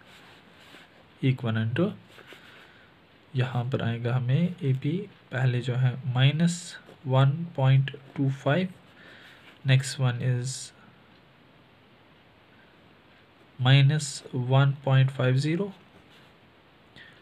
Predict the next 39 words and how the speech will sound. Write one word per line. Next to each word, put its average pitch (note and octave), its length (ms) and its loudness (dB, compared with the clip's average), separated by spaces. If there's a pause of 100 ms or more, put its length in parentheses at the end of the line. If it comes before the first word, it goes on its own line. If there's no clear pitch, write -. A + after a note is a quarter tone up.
(640)
माइनस A#2+ 420 -2
वन C#3 180 2
पॉइंट C#3+ 260 -2
सेवन C#3+ 320 0
फ़ाइव, E3 320 -2 (2500)
and B2+ 100 -2
last C3 360 0
one B2 220 -2
is G3 200 -6
minus A#2+ 400 -2
two। A#2 140 -4 (240)
इस - 140 -8
तरीके D#3 220 0
से D#3 100 0
हमें C#3+ 200 2
जो C#3 120 0
है D#3 140 0
ये F3 120 0
चार C#3 400 0 (240)
एपीएस A#2+ 420 -4
मिले। A#2+ 220 -4 (580)
इसी - 160 0
के D3+ 100 2
साथ D3 180 2
ये C#3 140 0
क्वेश्चन C#3 300 2
कंप्लीट C3+ 500 0
हुआ। F3 240 -2 (180)
मिलते C3 220 2
हैं C3 160 2
नेक्स्ट C3 260 -2
वीडियो A2 280 0
में। A#2+ 220 -4 (220)
आप D3+ 300 0
हमें F3 160 8
फॉलो D3+ 280 4
कर C#3 160 6
सकते C#3 300 2
हो C#3+ 200 2